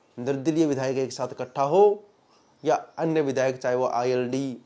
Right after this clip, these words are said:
अभय सिंह चौटाला भी वोटिंग करें, यानी सभी विपक्षी दल एक साथ इकट्ठा हो,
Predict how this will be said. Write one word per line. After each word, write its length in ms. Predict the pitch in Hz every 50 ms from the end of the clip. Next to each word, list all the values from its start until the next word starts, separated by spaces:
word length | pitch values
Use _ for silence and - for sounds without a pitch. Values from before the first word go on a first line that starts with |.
| _ _ _ _ -
अभय 160 | 110 127 139
सिंह 160 | 131 139 131
चौटाला 260 | 113 - 135 123 123
भी 140 | 131 135 123
वोटिंग 300 | 120 120 117 - 131 127
करें, 120 | 135 156 180
यानी 140 | 208 240 240
सभी 240 | - - 214 247 247
विपक्षी 420 | 226 226 190 202 196 - - 208
दल 140 | 175 196 190
एक 140 | 190 180 185
साथ 140 | - 180
इकट्ठा 360 | 175 180 175 175 175 - - 165
हो, 160 | 147 156 185